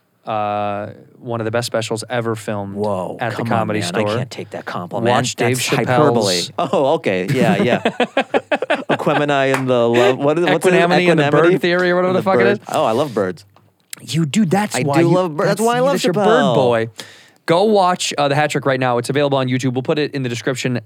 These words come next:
Speaker 1: down below. Um, Fahim, I love you.
Speaker 2: I love you too, man.
Speaker 1: Um, thank you.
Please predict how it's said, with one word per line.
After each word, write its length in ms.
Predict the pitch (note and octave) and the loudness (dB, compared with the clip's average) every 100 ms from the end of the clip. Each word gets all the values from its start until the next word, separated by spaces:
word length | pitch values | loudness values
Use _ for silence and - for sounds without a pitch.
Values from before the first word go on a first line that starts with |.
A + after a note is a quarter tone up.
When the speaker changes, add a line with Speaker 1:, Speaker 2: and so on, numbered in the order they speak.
| A#2+ | -6
Speaker 1:
down 540 | B2+ B2+ B2+ B2+ B2 - - A#2 | -2 0 0 0 -2 -6 -12 -4
below. 760 | A2+ G#2+ A#2+ D3+ F3 C#3+ A3+ D4 - _ _ - - _ - | -2 0 2 2 4 4 2 2 -4 _ _ -20 -20 _ -4
Um, 720 | C3 B2 A#2+ A#2 A#2+ A#2 A#2 - - | -2 0 0 0 -2 -4 -6 -12 -4
Fahim, 480 | D3 D3+ D3+ D3+ - _ _ _ - | -2 0 0 -4 -8 _ _ _ -6
I 80 | |
love 240 | A#2+ C3 C#3+ | 0 0 2
you. 240 | E3+ G3 D#3 | 0 -2 -4
Speaker 2:
I 40 | |
love 160 | A2+ G#2 | -10 -12
you 80 | |
too, 180 | G#2 F#2 | -14 -12
man. 160 | F2 F2+ | -8 -2
Speaker 1:
Um, 480 | B2 A#2 A2+ A2+ G#2+ | 0 0 -2 -4 -8
thank 380 | - C3+ C3+ C3+ | -4 -2 -2 0
you. 280 | E3+ F3 | 0 0